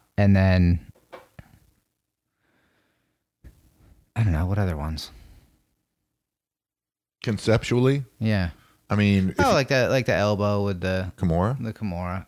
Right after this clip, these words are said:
Speaker 2: Yeah. And the body attachment with the Kimura, you know, I mean, there,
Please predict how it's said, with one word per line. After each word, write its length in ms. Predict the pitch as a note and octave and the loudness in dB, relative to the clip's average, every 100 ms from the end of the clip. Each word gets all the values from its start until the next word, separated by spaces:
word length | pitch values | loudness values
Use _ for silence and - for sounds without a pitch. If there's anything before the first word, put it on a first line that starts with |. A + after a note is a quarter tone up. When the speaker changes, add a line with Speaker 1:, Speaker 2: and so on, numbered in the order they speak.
| - | -2
Speaker 2:
Yeah. 220 | B2+ E3 - _ _ _ _ _ _ _ _ _ - | 0 0 -4 _ _ _ _ _ _ _ _ _ 0
And 240 | F#2 F#2 | 0 0
the 240 | E2+ F#2+ | -2 0
body 360 | E2 F2 F2+ G2 | 0 0 2 2
attachment 500 | F#2+ G#2+ F#2+ - F#2+ | 2 2 0 0 0
with 100 | E2+ | 0
the 80 | F#2 | 0
Kimura, 680 | - F2 D#2+ D#2+ E2 F2 F#2 _ _ _ _ _ _ _ | -2 2 4 4 2 0 -4 _ _ _ _ _ _ _
you 100 | F2 | -2
know, 320 | E2+ D#2+ E2 - | 2 2 2 -2
I 60 | F2 | -2
mean, 160 | F#2+ | 0
there, 120 | G#2+ | 0